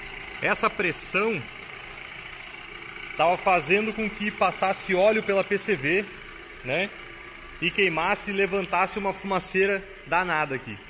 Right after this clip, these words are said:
A gente vinha, desligava o carro, dava um tempo, né? Quando ia ver, tava tudo normal,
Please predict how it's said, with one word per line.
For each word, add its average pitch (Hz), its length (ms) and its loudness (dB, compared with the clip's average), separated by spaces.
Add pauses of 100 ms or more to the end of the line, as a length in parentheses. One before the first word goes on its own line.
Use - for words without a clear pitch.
(600)
A 131 60 -4
gente 151 240 -2
vinha, 202 180 4
desligava 156 400 2
o 151 40 -4
carro, 165 260 4
dava 147 240 0
um 156 80 -4
tempo, 180 420 0 (220)
né? 151 240 -4 (520)
Quando 175 160 0
ia 185 160 6
ver, 160 320 4 (460)
tava 170 160 4
tudo 175 160 -6
normal, 175 400 2